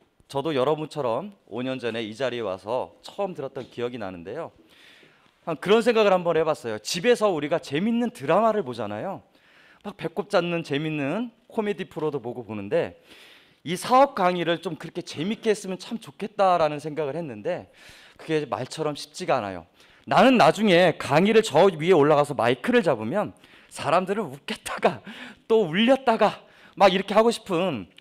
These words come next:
그렇게 할 수 있는 느낌이 들었었는데 막상 이 자리에 더 올라와서 마이크를 잡으면요, 떨려요.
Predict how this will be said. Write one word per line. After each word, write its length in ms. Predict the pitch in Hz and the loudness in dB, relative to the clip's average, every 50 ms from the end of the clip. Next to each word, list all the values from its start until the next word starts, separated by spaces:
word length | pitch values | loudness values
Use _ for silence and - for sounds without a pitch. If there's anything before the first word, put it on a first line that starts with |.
| _ _ | _ _
그렇게 240 | - 175 170 - - | -12 -12 -10 -10 -4
할 160 | 185 226 240 | -2 -2 -2
수 140 | - - 226 | -2 -6 -8
있는 200 | 190 190 185 143 | -8 -6 -8 -8
느낌이 720 | 131 135 - - 208 208 175 139 147 170 156 110 117 - | -10 -12 -12 -10 -8 -4 -2 -2 -2 -2 -4 -8 -10 -12
들었었는데 800 | _ - 131 156 - - 131 117 117 107 101 143 185 175 110 - _ _ _ _ _ _ _ _ _ | _ -6 -6 -6 -4 -6 -8 -8 -8 -8 -8 -6 -6 -8 -8 -10 _ _ _ _ _ _ _ _ _
막상 440 | - 117 113 - - - 170 160 151 | -10 -10 -10 -10 -4 -4 -4 -4 -2
이 180 | - 143 147 | -8 -10 -4
자리에 360 | 131 156 147 131 139 135 131 123 | -2 -2 -2 0 -2 -4 -4 -6
더 140 | - 123 117 - | -10 -16 -18 -14
올라와서 560 | - 117 123 135 147 131 104 98 95 - 110 | -10 -8 -2 0 0 0 0 0 -2 -4 -8
마이크를 420 | 98 92 107 107 - - 151 139 127 | -6 -6 -6 -6 -6 -8 -8 -8 -8
잡으면요, 680 | - - 110 101 101 90 90 85 90 110 135 120 80 - _ _ _ _ _ _ _ _ _ _ _ _ _ _ - - - - - - _ _ _ _ | -8 -10 -12 -12 -12 -16 -14 -14 -10 -10 -10 -10 -10 -14 _ _ _ _ _ _ _ _ _ _ _ _ _ _ -20 -20 -20 -20 -20 -20 _ _ _ _
떨려요. 520 | - 170 185 190 165 147 117 90 85 82 | -8 -6 -6 -6 -6 -8 -8 -8 -10 -12